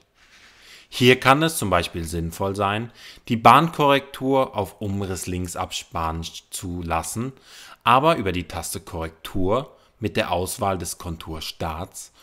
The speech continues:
und dem Softkey F eins Kontur umdrehen, die Konturrichtung zu verändern. Durch diesen einfachen Trick wird nun auch mit einer Bahnkorrektur links der untere Bereich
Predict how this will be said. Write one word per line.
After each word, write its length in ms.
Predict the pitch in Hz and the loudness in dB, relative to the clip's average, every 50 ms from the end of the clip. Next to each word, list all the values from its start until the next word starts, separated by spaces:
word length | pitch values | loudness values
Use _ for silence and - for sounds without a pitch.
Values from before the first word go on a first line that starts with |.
| _ _ - | _ _ -8
und 180 | - 110 101 | -8 -6 -4
dem 180 | 104 95 92 87 | -2 -4 -4 -4
Softkey 680 | - - - 92 87 - - - - - - 90 90 90 | -6 -2 -2 -2 -2 -2 -6 -16 -14 -8 -6 -6 -6 -6
F 220 | 87 - - - - | -8 -12 -14 -8 -6
eins 400 | 92 82 78 82 92 92 - - | -6 -4 -4 -6 -8 -8 -10 -10
Kontur 540 | - 95 87 82 - 90 85 85 - - - | -8 -8 -8 -8 -6 -6 -8 -8 -8 -10 -12
umdrehen, 640 | 85 82 85 85 - 87 90 90 95 104 117 113 - - - - - - - - _ - | -10 -8 -8 -8 -6 -6 -4 -4 -4 -4 -6 -8 -12 -20 -20 -20 -20 -20 -20 -20 _ -2
die 160 | - 160 180 175 | 2 2 2 2
Konturrichtung 960 | - 170 170 165 165 - - 95 90 90 92 90 - - - 107 110 107 | 4 2 2 2 2 -2 -2 -2 -2 0 -2 -4 -4 -4 -4 -4 -4 -4
zu 160 | 104 - - - | -6 -10 -12 -10
verändern. 640 | - - 156 131 113 101 95 90 85 78 78 78 80 _ _ _ _ _ _ - - - - - - - - _ - - | -4 -4 -4 -2 -2 -4 -4 -4 -4 -4 -6 -10 -14 _ _ _ _ _ _ -20 -20 -20 -20 -20 -20 -20 -20 _ -6 0
Durch 240 | 113 101 - - | 0 0 0 0
diesen 320 | - 110 110 127 156 160 160 | 0 0 0 2 2 0 2
einfachen 560 | - 98 90 85 85 - 90 82 - 90 85 | 2 0 0 -2 -2 -6 -8 -6 -6 -8 -10
Trick 420 | - - 87 90 101 107 110 - _ _ - - - _ | -8 -4 -2 -2 -2 -2 -4 -10 _ _ -20 -20 -18 _
wird 200 | - - 95 92 | -2 -2 -2 0
nun 280 | 123 127 143 160 170 160 | 2 2 2 2 2 2
auch 340 | - 143 147 160 160 156 - | 4 4 4 4 2 0 -4
mit 160 | 113 98 - | -6 -4 -4
einer 240 | 95 87 87 90 85 | -4 -4 -2 -2 -2
Bahnkorrektur 960 | 78 85 82 82 85 87 82 - - 87 82 82 82 - - - - 90 85 | 0 2 2 2 0 -2 -6 -8 -8 -6 -6 -6 -8 -10 -12 -10 -8 -4 -4
links 500 | 82 80 80 80 82 95 107 - - - _ - - - - - - | -2 -2 -2 -4 -4 -6 -8 -10 -12 -16 _ -20 -20 -20 -12 -2 2
der 160 | 165 160 - | 2 2 4
untere 440 | 165 156 143 127 - 107 90 87 87 | 4 2 2 2 2 0 0 0 -2
Bereich 600 | 80 87 85 80 82 85 87 92 95 - - - | -2 -2 0 2 4 4 4 2 0 -4 -10 -16